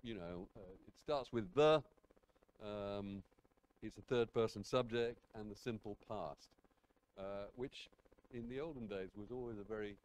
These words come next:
um, accurate marker of a made-up example, and not a very good one either. Um,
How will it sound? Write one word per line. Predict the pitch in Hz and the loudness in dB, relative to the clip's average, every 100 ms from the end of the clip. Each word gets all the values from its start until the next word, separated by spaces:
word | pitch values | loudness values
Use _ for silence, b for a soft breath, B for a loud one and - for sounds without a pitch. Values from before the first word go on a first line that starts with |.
| - - | -20 -12
um, | 101 95 95 _ - _ | -10 -10 -14 _ -20 _
accurate | 113 117 117 110 - - _ 107 | -8 -4 -4 -4 -6 -16 _ -6
marker | 113 113 - 92 - | -4 -4 -4 -6 -6
of | 95 | -12
a | 95 98 | -12 -8
made-up | 107 98 95 101 | -6 -6 -8 -10
example, | 90 101 104 101 78 - | -8 -4 -4 -4 -8 -10
and | 90 101 | -10 -8
not | 107 101 | -8 -8
a | |
very | 95 92 90 | -6 -6 -6
good | 95 | -8
one | 80 85 90 | -8 -8 -10
either. | 76 - - - - - 101 | -12 -18 -20 -20 -20 -6 -2
Um, | 104 104 | 0 0